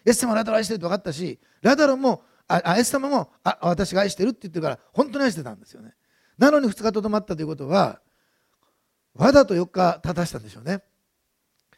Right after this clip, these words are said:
四日も経ってたらもう普通不可能ですよね。ありえません。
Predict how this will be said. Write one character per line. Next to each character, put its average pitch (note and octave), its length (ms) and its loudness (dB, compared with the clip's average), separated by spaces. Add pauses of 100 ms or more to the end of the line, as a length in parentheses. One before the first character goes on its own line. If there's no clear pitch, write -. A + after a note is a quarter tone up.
(400)
四 B2 160 -6
日 - 200 -6
も C4 100 -4
経 B3+ 100 2
っ B3 40 -4
て G#3 140 -14
た F3 120 -2
ら D3 80 0
も D#3 280 -4
う - 20 -14
普 B2+ 100 -14
通 D3+ 180 -8
不 - 80 -12
可 A#3+ 160 -2
能 A3 140 -6
で A2+ 100 -16
す - 80 -20
よ G#2 100 -20
ね。 A#2 180 -20
あ C3 120 -4
り C#3+ 100 -2
え G3 100 -2
ま G3+ 100 -6
せ G3 140 -8
ん。 A#2 100 -16